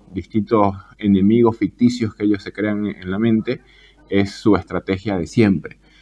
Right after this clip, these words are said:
Pero lo que está sucediendo en Bolivia, y es muy bueno que suceda, es que están apareciendo nuevos liderazgos,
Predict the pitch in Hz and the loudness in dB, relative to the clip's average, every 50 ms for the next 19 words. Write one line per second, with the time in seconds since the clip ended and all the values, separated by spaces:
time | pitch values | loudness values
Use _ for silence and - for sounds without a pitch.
0 | _ _ _ _ _ - 104 95 92 92 87 90 87 - - 87 87 80 69 65 | _ _ _ _ _ -2 0 2 2 2 0 0 -2 -2 -2 -2 -2 -2 -4 -6
1 | 62 60 - - - 117 123 147 123 127 117 110 117 120 120 120 117 113 107 110 | -8 -10 -8 -4 -2 -2 0 0 -2 0 0 0 0 0 0 0 0 0 0 0
2 | 123 127 117 95 90 87 85 85 - 90 98 113 127 123 123 127 127 123 120 - | 2 2 2 2 0 0 -2 -4 -6 -4 -2 0 0 0 0 -2 -2 -4 -6 -6
3 | 104 104 107 107 - 107 104 101 104 92 98 - - - 92 - - 101 107 101 | -8 -10 -10 -10 -8 -4 -4 -2 -4 -4 -6 -10 -12 -14 -12 -8 -6 -4 -4 -4
4 | - 87 92 92 - 95 92 90 87 92 110 131 143 139 139 143 123 120 123 127 | -4 -6 -6 -6 -6 -8 -8 -6 -4 -2 -2 0 0 0 0 2 2 2 2 2
5 | 127 127 120 135 135 156 175 - - | 0 -2 -2 -6 -8 -8 -10 -14 -20